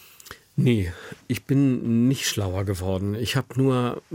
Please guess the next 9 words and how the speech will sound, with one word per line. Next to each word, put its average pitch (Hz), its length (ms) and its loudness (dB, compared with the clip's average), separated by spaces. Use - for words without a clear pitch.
äh, 113 300 0
versucht, 120 420 -2
meinen 120 300 0
Beitrag 113 480 -4
zu 120 80 -4
dieser 110 260 0
Debatte 107 380 -2
zu - 160 -6
leisten. 85 520 -8